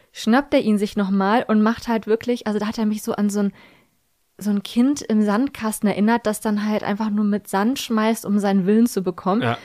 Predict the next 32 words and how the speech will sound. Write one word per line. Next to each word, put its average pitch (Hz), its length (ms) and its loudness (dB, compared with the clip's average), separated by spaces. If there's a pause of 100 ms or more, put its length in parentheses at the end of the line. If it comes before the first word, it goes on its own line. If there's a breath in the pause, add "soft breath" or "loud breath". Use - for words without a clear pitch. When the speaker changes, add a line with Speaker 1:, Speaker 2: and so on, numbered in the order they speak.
(180 loud breath)
Speaker 1:
Dass 214 160 -4
er 214 140 0
halt 214 160 0
Marius 233 560 2
sa-, 190 260 2
also 185 220 0
ihn 208 280 0 (840 soft breath)
schärfstens - 760 -2
kritisiert 240 800 0
dafür, 226 400 4
dass 202 200 -2
Marius 240 560 2
nichts 226 280 0
dazu 202 260 -2
beigetragen 233 680 -2
hat, 240 160 -4
dass 196 180 -2
Serkan 202 340 2
gewonnen 202 380 2
hat. 160 120 -4 (380 soft breath)
Und 214 80 6
Speaker 2:
Ja. - 80 8
Speaker 1:
ja, 220 140 8
das 196 180 6
ist - 220 -2
das 196 160 2
Spiel. 190 480 4 (100)
Speaker 2:
Ich 135 100 2
wollt's 127 160 2
grad 131 160 2
sagen, 143 300 4
also 131 280 4